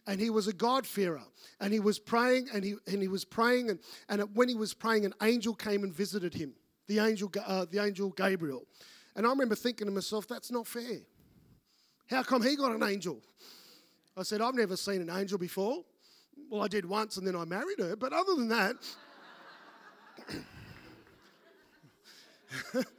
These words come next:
but other than that, I've never seen an angel. But then the angel said to him, "You know, I've come here, you know, because of your giving and because of your prayer. Uh, God has sent me here, and I've got a message for you."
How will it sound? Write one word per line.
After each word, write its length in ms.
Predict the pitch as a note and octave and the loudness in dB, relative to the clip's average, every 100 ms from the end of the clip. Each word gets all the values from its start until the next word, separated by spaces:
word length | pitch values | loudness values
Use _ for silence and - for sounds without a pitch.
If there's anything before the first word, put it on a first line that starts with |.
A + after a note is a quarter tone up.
| - _ _ _ _ | -20 _ _ _ _
but 100 | G#3+ | 2
other 140 | C#4 D4 | 4 4
than 100 | A#3+ | 4
that, 140 | B3+ | 4
I've 180 | C4+ D#4 | 4 4
never 220 | B3 F#3+ | 2 0
seen 280 | F3+ G3 F3+ | -2 -2 -2
an 100 | E3 | -2
angel. 480 | E3 G#3 B3 G4 G#4+ _ _ - _ _ _ _ | -2 -2 0 -4 -6 _ _ -20 _ _ _ _
But 120 | A3+ | 0
then 120 | B3+ | 2
the 100 | B3+ | 4
angel 300 | C4 D#4 A#3 | 4 4 0
said 280 | A3 B3 A#3+ | 0 -2 -2
to 120 | - A#3+ | 0 0
him, 160 | A#3+ | 2
"You 80 | G#3 | 0
know, 220 | G#3+ G#3+ G#3 F#3+ F#3 | 2 2 0 -4 -4
I've 160 | F3+ - | -6 -2
come 260 | G#3+ A3 G#3 | 0 2 4
here, 240 | A3+ A3 | 4 4
you 140 | G3 | 2
know, 220 | F3 F#3+ F#3 | -2 -2 -2
because 260 | D#3+ F#3 D#3+ | -4 -4 -4
of 100 | D3 | -4
your 140 | D3+ | -4
giving 380 | - G#3+ G#3+ F#3+ | 0 0 0 -2
and 80 | D#3+ | -6
because 280 | D#3 E3+ | -6 -4
of 100 | D3+ | -4
your 140 | C#3+ D3 | -6 -8
prayer. 460 | - G#3+ A3 G#3+ - - - _ | -2 0 2 0 -6 -20 -20 _
Uh, 220 | E3 D#3+ | -10 -8
God 220 | C#3+ F3 | -6 -6
has 100 | D#3+ | -4
sent 240 | - A3+ A#3+ | -2 -2 -2
me 80 | F3 | -8
here, 320 | F#3 F3+ F#3 - _ | -4 -4 -4 -10 _
and 100 | F3 | -8
I've 80 | F3 | -6
got 100 | E3+ | -6
a 40 | |
message 400 | D#3+ F3 F3 E3+ | -6 -6 -8 -10
for 200 | - D3+ | -8 -10
you." 120 | A#2+ | -10